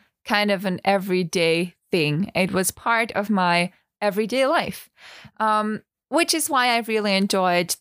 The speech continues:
the singing, the vocal classes, for example, because there we had private lessons. Um,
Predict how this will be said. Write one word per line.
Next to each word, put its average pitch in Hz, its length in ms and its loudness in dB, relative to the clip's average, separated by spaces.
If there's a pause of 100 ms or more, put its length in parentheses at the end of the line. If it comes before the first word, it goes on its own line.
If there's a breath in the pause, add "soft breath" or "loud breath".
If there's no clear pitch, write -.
(240)
the 175 240 0
singing, 202 640 2
the 190 200 0
vocal 185 440 -2
classes, 262 640 -2
for 254 140 0
example, 247 640 0 (360 loud breath)
because 220 680 0 (120)
there 247 180 2
we 226 120 -2
had 190 540 0 (580 soft breath)
private 277 560 0
lessons. 233 800 2
Um, 190 680 0